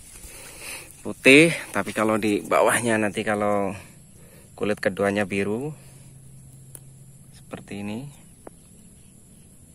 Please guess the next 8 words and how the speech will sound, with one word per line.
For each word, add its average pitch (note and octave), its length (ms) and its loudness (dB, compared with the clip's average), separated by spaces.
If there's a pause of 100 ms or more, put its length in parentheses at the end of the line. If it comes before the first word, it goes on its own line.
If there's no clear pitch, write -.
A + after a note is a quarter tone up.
(1600)
Tuh, G#2+ 160 -10 (160)
biru. G2+ 320 -10 (1200)
Kalau G2 240 -10
pakai - 240 -6
golok F#2+ 320 -4
nanti G2+ 240 -8
kelihatan G2 320 -6
bener. A#2 480 -8